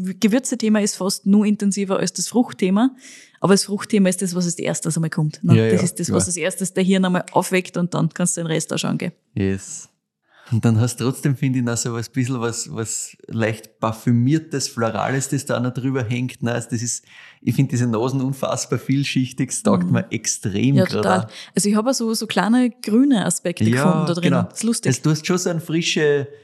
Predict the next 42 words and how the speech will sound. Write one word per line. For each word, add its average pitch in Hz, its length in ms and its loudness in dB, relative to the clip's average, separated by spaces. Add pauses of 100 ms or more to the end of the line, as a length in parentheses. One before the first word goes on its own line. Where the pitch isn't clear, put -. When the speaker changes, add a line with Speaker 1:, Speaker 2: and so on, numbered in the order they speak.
(160)
Speaker 2:
Aspekt - 500 -2
immer 131 220 0
wieder, 123 180 -6
der 117 120 -4
da 107 100 -2
aufpoppt. 110 500 -6
Also 107 140 -6
das 117 120 -4
ist 123 180 -4
Speaker 1:
Ja. 220 340 -2
Speaker 2:
zwar 123 440 -4
in 127 100 4
der 131 100 0
Frucht 160 600 -2 (340)
richtig 165 800 0 (340)
warm 117 640 0
und 123 220 0
richtig 143 840 -4 (340)
intensiv 131 800 2
und 139 180 -2
trotzdem 147 380 -2
hast 143 160 -2
du 143 60 -4
immer 139 140 -2
wieder 135 140 -4
so 131 120 -4
ein 123 40 -6
bisschen 131 160 -2
was 123 340 -4
Speaker 1:
Aber 196 120 4
diese 214 160 0
Frische, 202 320 2
Speaker 2:
Frischeres. 143 540 0
Speaker 1:
die 214 80 -4
Frische 247 320 0
ist 233 100 -2
nicht 208 340 -4
Gartengrün-Frische, 240 1160 2
die 220 80 -2
Frische 233 320 -2
ist 220 140 -4
Mentholfrische. 170 720 -2